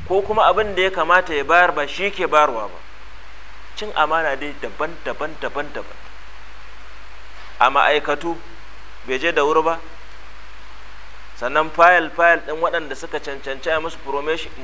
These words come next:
promotion ya ɗaga ya sa a ƙarƙashin kafet, an nemi fayil ɗin ma an rasa. Ko takardar da za a amfani da ita ya ƙarin muƙamin ya ɓoye. Shi bai so wani ya gaba, kada zuwa tarar da shi,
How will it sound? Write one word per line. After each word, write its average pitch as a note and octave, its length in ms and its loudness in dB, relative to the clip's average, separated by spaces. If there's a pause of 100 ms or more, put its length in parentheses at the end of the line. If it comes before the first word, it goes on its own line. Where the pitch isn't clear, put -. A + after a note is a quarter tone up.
(120)
promotion D3 440 -2
ya D#3 200 6
ɗaga D3+ 340 6
ya D#3+ 160 6
sa E3 240 4
a - 40 2
ƙarƙashin C3+ 440 -4
kafet, C#3 320 2 (100)
an D#3+ 140 4
nemi D3+ 160 0
fayil D#3 240 6
ɗin C#3+ 140 -4
ma C3 180 0
an C3 100 2
rasa. C3 220 -2 (1400)
Ko F3+ 140 2
takardar G3+ 440 4
da E3+ 100 -2
za F#3 200 8
a E3 60 2
amfani E3 240 0
da D#3+ 100 2
ita E3+ 240 2
ya D#3 60 0
ƙarin E3 360 4
muƙamin E3+ 400 4 (280)
ya D3 160 4
ɓoye. D3+ 320 -2 (2250)
Shi D#3 160 -4
bai E3+ 180 4
so E3+ 180 -4
wani E3+ 320 2
ya D#3 80 2
gaba, B2+ 340 4 (840)
kada E3 300 6
zuwa D3+ 260 4
tarar D3 160 0
da A#2+ 140 -8
shi, - 160 -10